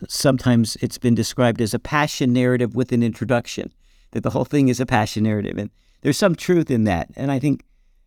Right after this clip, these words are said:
when Jesus, uh, what we call the, uh, central section of Mark's Gospel, the way of the cross, is so crucial. Jesus he-, heads to Jerusalem to suffer and die, and he's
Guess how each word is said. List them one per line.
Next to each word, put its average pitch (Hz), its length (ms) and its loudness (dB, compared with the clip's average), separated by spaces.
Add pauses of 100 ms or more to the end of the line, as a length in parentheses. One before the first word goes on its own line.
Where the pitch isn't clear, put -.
(140)
when 139 180 0
Jesus, 147 480 -2 (260)
uh, - 120 -8
what - 140 -2
we 135 100 0
call 135 240 2
the, 131 200 -2
uh, 80 120 -2
central 151 460 0
section 131 460 0
of 113 80 0
Mark's 117 300 0
Gospel, 117 440 -2
the 113 100 0
way 131 240 2
of 131 80 0
the 123 100 0
cross, 120 420 0
is 117 120 -2
so 156 260 2
crucial. 117 580 0 (420)
Jesus 135 320 0
he-, - 260 -2
heads 131 480 0
to - 140 -4
Jerusalem 127 540 2
to 123 100 -2
suffer 135 380 -2
and 120 80 2
die, 123 340 2 (440)
and 123 140 0
he's 117 260 0